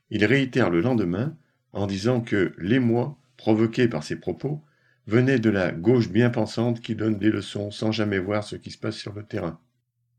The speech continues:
Les réactions dans les rangs de U M P notaient surtout l'erreur stratégique de Copé. Ces gens-là calculent leurs propos en fonction de ce que leur disent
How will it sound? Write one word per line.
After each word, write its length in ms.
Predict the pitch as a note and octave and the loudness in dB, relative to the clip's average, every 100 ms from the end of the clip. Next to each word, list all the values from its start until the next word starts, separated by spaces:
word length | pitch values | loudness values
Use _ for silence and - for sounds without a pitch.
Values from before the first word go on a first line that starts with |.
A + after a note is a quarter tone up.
| - | -4
Les 120 | G2 | 0
réactions 400 | C3+ C#3+ - C#3+ | 2 0 0 2
dans 120 | G#2 | 2
les 80 | G2 | 2
rangs 140 | G2 | 0
de 120 | G2 G2 | -2 -2
U 20 | |
M 140 | A2 | -2
P 200 | A2+ D3+ | 0 -2
notaient 340 | D3 G#2+ - G2 | 0 -2 -2 -6
surtout 440 | G#2+ G2+ D#3+ D#3+ | -8 -4 -6 -4
l'erreur 340 | G#2+ B2+ C#3+ B2 | -2 0 0 -6
stratégique 540 | - G2 A#2 A#2 C3+ | -8 -4 -2 -2 -4
de 80 | G2 | -8
Copé. 440 | - F#2 - E2+ - _ _ _ _ _ _ _ _ _ | -6 -6 -6 -8 -10 _ _ _ _ _ _ _ _ _
Ces 180 | - | 2
gens-là 320 | A2+ B2+ C3+ B2+ | 4 4 2 0
calculent 640 | B2 A2+ - C#3 A2 F#2+ | 0 -2 -4 -2 -2 -2
leurs 220 | F#2+ F#2+ | -4 -4
propos 480 | - A2+ A2 C#3+ D3+ | -2 -4 -2 0 0
en 100 | G2+ | -2
fonction 420 | F#2+ B2+ A#2+ D#3+ C3 | -4 -4 -4 -4 -4
de 100 | G2+ | -6
ce 100 | - | -8
que 140 | G#2 | -8
leur 240 | F#2 E2 | -6 -10
disent 380 | D#2+ C3 D3 C#3+ | -6 -4 -4 -6